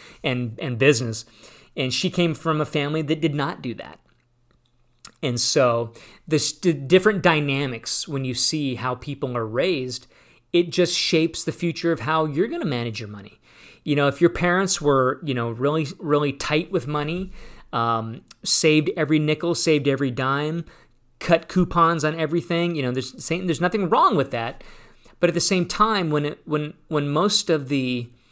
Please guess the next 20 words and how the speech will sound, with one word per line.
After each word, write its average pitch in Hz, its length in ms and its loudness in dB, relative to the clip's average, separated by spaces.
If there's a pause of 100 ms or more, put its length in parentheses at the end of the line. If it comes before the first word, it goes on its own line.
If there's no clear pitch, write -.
(320)
the 139 160 -2
answers 151 400 0
in 139 80 -2
the 123 80 -2
household 127 680 0
are, 113 500 0 (580)
"No, 143 260 8
we 139 140 4
can't 147 240 0
afford 175 400 6
that," 90 260 -6 (1200)
um, 135 280 0
that 185 180 0
shapes 247 380 2
a 190 40 -2
different 190 300 -2
kind 143 180 -6
of 131 80 -4
a 139 40 -4
mindset. 131 580 -6